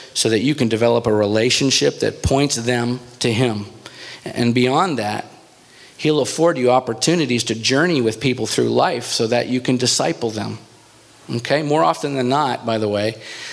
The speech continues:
that's a long-term commitment, and it's usually a lot of work.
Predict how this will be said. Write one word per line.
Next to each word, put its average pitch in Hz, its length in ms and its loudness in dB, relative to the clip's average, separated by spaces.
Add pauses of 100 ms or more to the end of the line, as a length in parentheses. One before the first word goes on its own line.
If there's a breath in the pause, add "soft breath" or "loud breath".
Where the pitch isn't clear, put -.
(120 loud breath)
that's 127 200 -2
a 113 80 0
long-term 127 580 0
commitment, 110 560 -2 (840 loud breath)
and 120 160 0
it's 110 120 -2
usually 131 280 2
a 113 80 4
lot 120 180 2
of 107 80 0
work. 104 380 -2